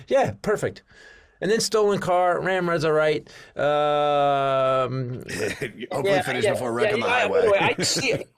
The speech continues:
Speaker 1: I see where I'd nod off. I can see
Speaker 2: Yeah.
Speaker 1: where I would nod off. <laughs>
Speaker 2: Yeah.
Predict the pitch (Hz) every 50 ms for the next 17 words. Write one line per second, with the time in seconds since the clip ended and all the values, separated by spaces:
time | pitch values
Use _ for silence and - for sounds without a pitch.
0 | 190 220 247 226 - - - 220 240 247 233 214 208 202 190 190 185 160 135 143
1 | 160 156 147 143 135 131 143 175 233 285 - - - 160 143 156 143 139 - -
2 | - 359 170 170 170 156 151 151 147 151 139 135 135 131 127 131 131 127 139 156
3 | - - - - 233 - - 214 220 -